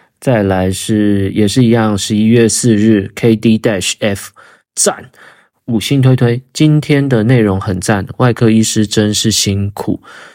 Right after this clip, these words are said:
在台湾选择走外科，可能需要勇气与使命感，加油！好啊，谢谢，爱您。十一月四日，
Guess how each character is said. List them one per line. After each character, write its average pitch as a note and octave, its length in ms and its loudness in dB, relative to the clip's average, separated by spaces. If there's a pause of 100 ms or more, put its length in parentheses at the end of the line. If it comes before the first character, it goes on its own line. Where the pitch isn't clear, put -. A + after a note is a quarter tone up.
(120)
在 A#2 440 2
台 G2+ 200 -2
湾 A2 200 2
选 F#2+ 200 -4
择 F#2 160 0
走 F2 220 -4
外 G#2 200 0
科， G2 220 -2
可 G2 160 -6
能 F#2 180 -2
需 G#2 220 -2
要 G#2 220 2
勇 F2+ 240 0
气 G#2+ 280 -2
与 G2 220 -4
使 - 240 -2
命 G2+ 240 -2
感， E2+ 240 -8 (320)
加 D#3 160 0
油！ A#2 340 2 (380)
好 G2 160 -2
啊， A2 260 2
谢 B2 160 0
谢， G#2 360 2
爱 G#2+ 160 0
您。 G2 340 0 (180)
十 - 280 -4
一 A2+ 140 2
月 C3 220 4
四 G#2+ 360 0
日， G2 320 2